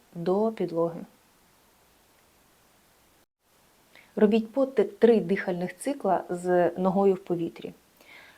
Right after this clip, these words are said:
Робимо вдих. На видиху ліва піднімається п'ята, потім плюсна, і ми всю ногу піднімаємо вверх.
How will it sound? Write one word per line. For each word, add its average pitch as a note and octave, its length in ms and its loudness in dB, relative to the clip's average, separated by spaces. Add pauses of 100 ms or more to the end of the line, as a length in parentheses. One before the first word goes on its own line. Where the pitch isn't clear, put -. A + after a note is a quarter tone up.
Робимо A#3 420 6
вдих. B3+ 440 0 (360)
На G#3 140 6
видиху F#3+ 400 4
ліва F#3+ 560 4 (840)
піднімається F3+ 640 0
п'ята, G#3 600 2 (420)
потім F3+ 320 -4
плюсна, F3+ 720 -2 (260)
і G3+ 80 -2
ми G#3+ 100 4
всю G#3 280 -6
ногу G#3 300 -2
піднімаємо F#3+ 640 -2
вверх. E3+ 520 -4